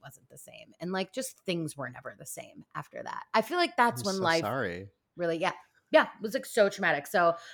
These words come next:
Speaker 1: my love for Eric is, like, as a widowed woman, like, it goes very deep, <laughs> okay? So
Speaker 2: Yes. <laughs> Well, I'm, well, there's no good segue.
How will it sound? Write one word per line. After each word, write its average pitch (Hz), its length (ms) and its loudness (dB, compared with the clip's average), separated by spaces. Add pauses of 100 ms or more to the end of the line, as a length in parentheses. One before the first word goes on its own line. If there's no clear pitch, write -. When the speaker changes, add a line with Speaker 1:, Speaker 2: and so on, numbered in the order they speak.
(100)
Speaker 1:
my 254 280 8
love 330 180 8
for 330 180 2
Eric 202 360 6
is, 196 200 -2
like, 185 400 0 (520)
as 208 120 4
a 220 80 2
widowed 190 460 6
woman, 214 600 0
like, 190 400 2
it 208 100 -2
goes 214 360 4
very 151 540 2
deep, 120 480 -14
<laughs> - 120 -18
okay? 220 280 8 (140)
So 202 300 2 (100)
Speaker 2:
Yes. 214 220 2 (720)
<laughs> - 60 -8 (680)
Well, 233 180 -10
I'm, 104 220 -8 (840)
well, 143 360 -2 (760)
there's - 160 -14
no 135 100 6
good 120 140 0
segue. 143 500 4